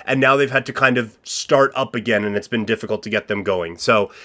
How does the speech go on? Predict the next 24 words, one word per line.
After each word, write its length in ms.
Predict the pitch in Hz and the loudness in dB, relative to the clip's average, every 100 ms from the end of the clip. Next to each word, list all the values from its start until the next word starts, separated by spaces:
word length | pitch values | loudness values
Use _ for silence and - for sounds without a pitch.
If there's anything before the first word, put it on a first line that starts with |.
| - - | -18 -2
um, 340 | 156 156 139 143 | 2 4 4 4
it, 140 | 214 | 8
it 120 | 240 | 8
all 160 | 233 214 | 8 4
kinda 240 | 185 180 | 2 2
seems 260 | 175 156 131 | 2 0 0
like 120 | 120 | -2
excuse 400 | 113 - 139 123 | -4 -6 -6 -4
making. 380 | 127 107 98 92 - - | -4 -6 -8 -12 -18 -4
At 140 | 175 151 | -2 2
the 120 | 202 | 2
end 100 | 196 | 2
of 60 | |
the 60 | 147 | -2
day, 260 | 135 156 135 | 2 4 4
like, 180 | 131 | 2
this 140 | 123 139 | -2 -4
is 100 | 143 | -6
a 60 | |
team 200 | 143 143 | -2 0
that 120 | 135 127 | 0 0
for 120 | 139 | -2
so 260 | - 139 | 2 4
long 420 | 143 135 127 101 | 6 6 6 4